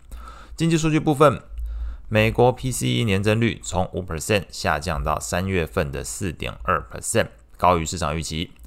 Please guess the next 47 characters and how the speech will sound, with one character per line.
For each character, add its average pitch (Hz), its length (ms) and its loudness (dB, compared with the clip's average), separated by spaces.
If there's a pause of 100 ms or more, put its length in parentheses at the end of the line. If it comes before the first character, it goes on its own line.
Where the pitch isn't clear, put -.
(240)
核 113 200 4
心 143 180 -2
P 135 160 -2
C 123 160 -2
E 120 240 0
年 101 260 0
增 113 320 2
率 107 200 0
持 92 320 -4
平 87 260 -4
在 87 240 2
四 95 300 -4
点 69 340 -6
六 82 180 -2
percent， - 360 -2 (240)
同 82 240 -4
样 113 260 2
高 82 180 0
过 85 280 -2
市 - 240 -8
场 - 240 -12
预 87 120 -6
期。 76 360 -6 (400)
芝 143 100 -2
加 139 160 6
哥 135 140 4
P 131 160 -2
M 117 140 2
I 117 160 2
从 95 340 -2
四 117 160 -4
十 101 80 -2
三 95 180 -2
点 82 160 -2
八 87 300 4
上 90 300 -2
升 82 240 -4
到 80 120 0
四 98 280 -4
月 85 120 0
份 80 240 -2
的 71 160 -6
四 - 280 -6
十 - 340 -6
八 85 180 2
点 - 280 -6
六， 113 300 0